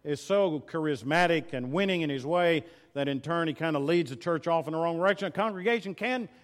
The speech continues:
need correction. But earn the right by devoting your life to it.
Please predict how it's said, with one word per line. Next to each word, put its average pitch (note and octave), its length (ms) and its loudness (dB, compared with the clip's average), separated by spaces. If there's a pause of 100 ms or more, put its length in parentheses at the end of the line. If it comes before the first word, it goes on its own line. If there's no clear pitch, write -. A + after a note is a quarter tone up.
need F#3+ 280 0
correction. B3 580 0 (3250)
But D3+ 340 6
earn A3+ 380 12
the F#3+ 140 4
right E3+ 100 -6 (1600)
by D#3 160 -2
devoting F3+ 560 -2
your F3+ 160 -4
life F#3+ 360 2
to B2 200 -12
it. - 200 -20